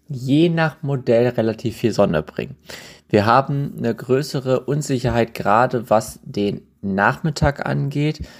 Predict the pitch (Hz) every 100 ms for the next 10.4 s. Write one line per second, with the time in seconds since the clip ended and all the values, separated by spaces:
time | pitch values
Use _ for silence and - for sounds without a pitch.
0 | - - - _ _ - 101 - 120 117
1 | - 113 110 107 - 113 120 107 110 113
2 | 104 - 120 107 90 - - - - -
3 | - - - - - - _ _ 107 104
4 | 120 139 151 151 - 120 123 - _ -
5 | 104 107 107 - 104 107 101 - 123 123
6 | 127 123 - 123 123 139 - 131 - 131
7 | 135 120 104 104 104 104 123 127 127 123
8 | 117 - 120 127 123 110 127 120 123 123
9 | - 113 120 147 - _ 214 143 160 151
10 | 139 135 143